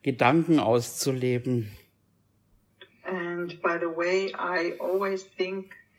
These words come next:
Speaker 2: to myself, this freedom is not for living out, uh, your own carnal desires and thoughts.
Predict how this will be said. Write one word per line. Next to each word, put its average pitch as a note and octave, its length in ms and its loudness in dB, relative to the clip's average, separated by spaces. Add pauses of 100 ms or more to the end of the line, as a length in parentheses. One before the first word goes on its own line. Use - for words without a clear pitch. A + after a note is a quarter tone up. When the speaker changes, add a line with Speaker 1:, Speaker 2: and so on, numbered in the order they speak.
(120)
Speaker 2:
to F3 80 -10
myself, F3 720 -4 (160)
this F3 260 -4
freedom G3 520 -2
is - 180 -6
not F3+ 240 -2 (120)
for E3+ 440 -6
living G3 400 -2
out, F#3 400 -2 (920)
uh, E3 200 -2
your E3 320 -4
own G3 400 -2
carnal F#3 500 -2
desires F3 720 -2
and D#3 160 -10 (140)
thoughts. F3 480 -2